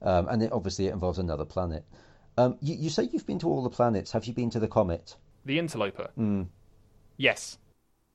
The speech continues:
Speaker 2: I, I solved the Interloper.
Speaker 1: Oh, you solved the Interloper? Okay.
Speaker 2: Yeah, I managed to get the ship back and explore inside the ship.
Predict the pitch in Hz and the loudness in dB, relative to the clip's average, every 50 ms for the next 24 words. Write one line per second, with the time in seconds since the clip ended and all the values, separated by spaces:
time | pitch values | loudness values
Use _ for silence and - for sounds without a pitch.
0 | _ _ _ _ - 135 139 131 127 - - 139 135 123 113 - - - 165 156 | _ _ _ _ 4 4 4 4 4 0 0 0 0 0 0 2 4 6 6 6
1 | 151 139 123 - 131 131 120 120 117 107 - 107 101 98 92 - - 92 - - | 6 4 0 -2 -4 -4 -2 -2 -4 -4 -4 -4 -4 -4 -4 -4 -6 -6 -6 -8
2 | - - 202 247 247 240 - - 311 311 233 - 139 113 - 101 90 82 76 - | 2 4 6 6 6 4 2 2 0 2 2 2 0 0 2 2 2 2 2 0
3 | 82 78 82 - - 147 165 - 90 85 87 - - - - - - - - - | -4 -4 -4 -2 0 0 2 2 2 0 0 -4 -10 -20 -20 -20 -20 -20 -20 -20
4 | - - - - 151 147 127 117 117 123 123 139 135 139 135 - 123 131 - - | -20 -18 -6 0 4 6 6 6 6 4 4 2 2 0 -2 -4 -4 -6 -4 -4
5 | - - - - - - 110 104 - - - - _ _ _ _ _ _ _ _ | -4 -4 -4 -4 -2 -2 -4 -4 -4 -8 -14 -20 _ _ _ _ _ _ _ _
6 | - 113 107 110 - - - 117 107 107 104 - 107 101 98 - - 95 - - | -6 -6 -4 -6 -6 -6 -2 -2 -2 -2 -2 -4 -6 -6 -6 -8 -10 -12 -12 -14